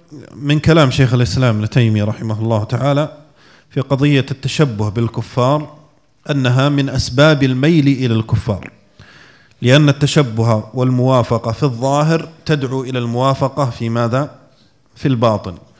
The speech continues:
قد يكون في بداية الأمر يخالفهم في الباطن،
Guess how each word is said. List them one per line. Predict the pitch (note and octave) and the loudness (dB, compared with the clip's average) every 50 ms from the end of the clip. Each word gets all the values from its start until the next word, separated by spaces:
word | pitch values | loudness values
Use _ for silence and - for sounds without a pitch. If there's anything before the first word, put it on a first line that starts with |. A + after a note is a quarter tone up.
| _ _ _ _ _ _ _ _ _ _ _ _ _ | _ _ _ _ _ _ _ _ _ _ _ _ _
قد | - D#3 C#3+ | -4 0 2
يكون | D#3 D3+ D3 - D#3+ D3+ | 2 2 2 2 0 0
في | - D3+ C#3 | 2 0 0
بداية | A#2+ C3+ C3+ C3+ C#3+ C#3+ C3+ C3+ | 0 2 2 4 4 4 4 2
الأمر | C3 C3 C3+ C#3 B2 A#2+ | 2 0 2 2 2 0
يخالفهم | A#2 - C#3 D3+ E3 E3+ D3+ - D#3 D3 C#3 | 0 2 2 4 4 4 4 2 2 2 2
في | B2+ C3 | 2 0
الباطن، | A#2+ A#2 B2 B2 B2+ C3 - D3 C#3+ D#3 | 0 0 2 2 2 2 0 -2 -4 -4